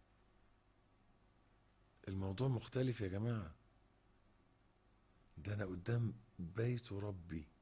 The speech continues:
اقول له ايه؟ عشان كده تتعجب من اللي بيقرأ من كتاب،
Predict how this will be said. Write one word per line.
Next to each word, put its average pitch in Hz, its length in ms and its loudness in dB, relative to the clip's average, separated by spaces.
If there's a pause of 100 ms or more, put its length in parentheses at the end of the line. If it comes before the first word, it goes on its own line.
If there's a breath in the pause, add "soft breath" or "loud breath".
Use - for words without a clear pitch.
(1900)
اقول 123 280 4
له 117 120 8
ايه؟ 113 320 6 (1200 loud breath)
عشان 117 240 4
كده 139 240 6
تتعجب 135 640 2
من 123 140 6
اللي 110 200 4
بيقرأ 117 380 6
من 98 140 2
كتاب، 117 500 4